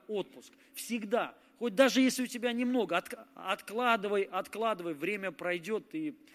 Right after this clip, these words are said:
щас таких много на самом деле фишек. То есть вот то же самое у этого же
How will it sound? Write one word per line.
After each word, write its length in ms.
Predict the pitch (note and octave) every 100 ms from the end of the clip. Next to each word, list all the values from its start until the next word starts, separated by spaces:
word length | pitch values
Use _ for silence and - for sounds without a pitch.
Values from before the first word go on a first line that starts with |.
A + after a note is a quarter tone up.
| - -
щас 200 | - A#3
таких 480 | - - A3+ B3 -
много 340 | F#3 A3+ F#3
на 120 | E3+ E3+
самом 280 | G3 F3
деле 220 | D#3+ E3 C#3+
фишек. 480 | - A#3 - - _ _ _ - - _
То 60 | D#3
есть 180 | C#3+ C#3+
вот 180 | C3
то 160 | - G#3+
же 140 | F3+
самое 380 | - G#3 G3 E3
у 120 | E3
этого 340 | F#3 F3+ D#3 D3+
же 160 | C#3+